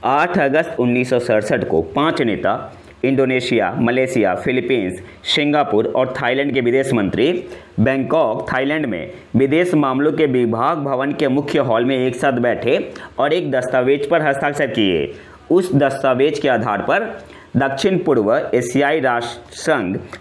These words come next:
आसियान का जन्म हुआ। और जो आसियान का प्रतीक है, इसमें चार कलर है। एक है आपका नीला,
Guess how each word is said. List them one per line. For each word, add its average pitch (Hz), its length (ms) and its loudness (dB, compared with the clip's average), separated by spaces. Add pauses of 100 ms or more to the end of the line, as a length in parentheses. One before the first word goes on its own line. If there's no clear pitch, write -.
आसियान 127 480 0
का 160 160 -2
जन्म 151 280 0
हुआ। 107 440 -4 (320)
और 160 160 2
जो 180 100 2
आसियान 143 500 2
का 165 120 0
प्रतीक 139 440 0
है, 85 280 -2 (140)
इसमें 175 360 2
चार 151 280 -2
कलर 123 320 -2
है। 80 300 -8 (280)
एक 160 180 2
है 180 80 2
आपका 139 260 0
नीला, 123 800 -4